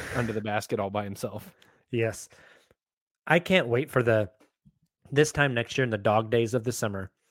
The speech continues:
Speaker 1: and we're dying for basketball
Speaker 2: <laughs>
Speaker 1: and we're watching YouTube highlights
Speaker 2: Mm-hmm.
Speaker 1: and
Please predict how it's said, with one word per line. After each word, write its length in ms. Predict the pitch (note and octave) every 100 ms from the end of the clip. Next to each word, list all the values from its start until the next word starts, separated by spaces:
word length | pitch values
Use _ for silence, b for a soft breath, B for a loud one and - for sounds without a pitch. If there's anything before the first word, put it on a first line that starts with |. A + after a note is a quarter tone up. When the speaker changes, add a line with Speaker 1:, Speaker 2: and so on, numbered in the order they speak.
| _ _ _ _ _ _ -
Speaker 1:
and 180 | C3
we're 480 | B2+ A#2 A2+ A2+ A2+ - _ _ _ - C#3+
dying 440 | A#2+ G#2+ A2 A#2+
for 560 | A2 - G#2+ G#2+ G#2 A#2 _
basketball 680 | B2 A2 D3 B2 A2 G2+ G2+ - -
Speaker 2:
<laughs> 180 | - -
Speaker 1:
and 100 | B2
we're 80 |
watching 440 | A#2 A2+ B2 B2+ A#2
YouTube 440 | A#2 B2 - A2
highlights 600 | - G#2+ G2+ G2 G#2 - -
Speaker 2:
Mm-hmm. 400 | A2 A2+ G#2 G#2 D3 _ _ _ -
Speaker 1:
and 520 | B2+ A#2+ A#2 A2+ A#2